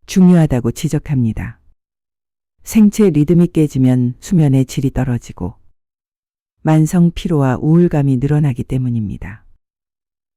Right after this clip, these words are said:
따라서 아침에 눈을 뜨자마자 몸이 가볍고 바로 움직일 수 있으며 맛있게 아침 식사를 할 수 있다면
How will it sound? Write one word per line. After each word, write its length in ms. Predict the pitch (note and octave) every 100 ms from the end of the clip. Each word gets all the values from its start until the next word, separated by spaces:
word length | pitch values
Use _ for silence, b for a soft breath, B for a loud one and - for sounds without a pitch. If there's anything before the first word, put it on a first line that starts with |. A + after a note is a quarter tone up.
| -
따라서 360 | F3 E3 D#3+ D#3+
아침에 440 | C3+ - E3+ D#3+
눈을 320 | C#3+ D3+ F3+
뜨자마자 640 | - F#3+ F3+ D3 B2+ G2+ -
몸이 320 | C#3+ D3 F3+
가볍고 560 | F3 D3+ D3 _ A#2
바로 300 | A2+ - C#3+
움직일 460 | B2+ D3 E3 F3+ F3
수 140 | - A#2+
있으며 500 | A#2 - F#2 G#2+ - _ _ _ _ _ _ _ _ _ _
맛있게 460 | D3+ D3+ - - C3+
아침 400 | A#2+ - F#3+ F3+
식사를 420 | - - D#3+ C#3+
할 160 | F3 F#3
수 160 | -
있다면 600 | C3 - A2+ F#2 - -